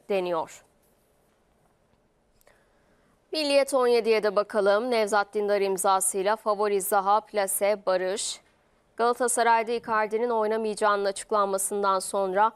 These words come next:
forvette kimin oynayacağı sorgulanmaya başladı. Bakan bunun Afrika Kupası'na gitmesi nedeniyle tek santrfor Halil kaldı. Ancak Buruk ileri, ileri uçta Zaha'yı oynatmayı düşünüyor denmiş.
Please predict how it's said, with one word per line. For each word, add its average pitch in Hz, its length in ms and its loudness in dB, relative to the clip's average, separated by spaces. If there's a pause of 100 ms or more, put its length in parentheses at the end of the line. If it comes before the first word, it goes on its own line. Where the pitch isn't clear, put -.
(460)
forvette 214 460 0
kimin 226 300 -4
oynayacağı 202 560 0
sorgulanmaya 185 840 -2
başladı. 208 600 0 (420)
Bakan 220 380 0
bunun 226 160 -2
Afrika 220 380 -2
Kupası'na 196 460 -4
gitmesi 190 440 -6
nedeniyle 196 560 0
tek 233 240 -10
santrfor 208 600 -2
Halil 214 320 -2
kaldı. 196 520 0 (320)
Ancak 196 500 -2
Buruk 214 200 -2 (100)
ileri, 202 380 -4
ileri 208 300 0
uçta 226 460 0 (480)
Zaha'yı 226 420 0
oynatmayı 185 800 -2
düşünüyor 196 720 -2 (120)
denmiş. - 540 -4